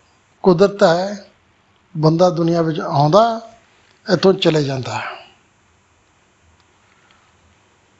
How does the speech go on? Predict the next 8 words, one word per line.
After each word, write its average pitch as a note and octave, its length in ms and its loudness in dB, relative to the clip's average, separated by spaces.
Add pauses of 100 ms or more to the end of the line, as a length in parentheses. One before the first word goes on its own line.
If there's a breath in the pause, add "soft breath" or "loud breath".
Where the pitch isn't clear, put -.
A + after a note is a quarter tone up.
(320)
ਹੁਣ A3+ 440 0 (840)
ਕਈ G#3 200 4
ਜਿਹੜੇ A3 300 2 (120)
ਕਮਿਊਨਿਸਟ F#3+ 540 0 (1120)
ਵਰਗ E3+ 220 2
ਦੇ E3+ 200 0
ਬੰਦੇ E3+ 340 -2
ਨੇ, E3+ 240 -6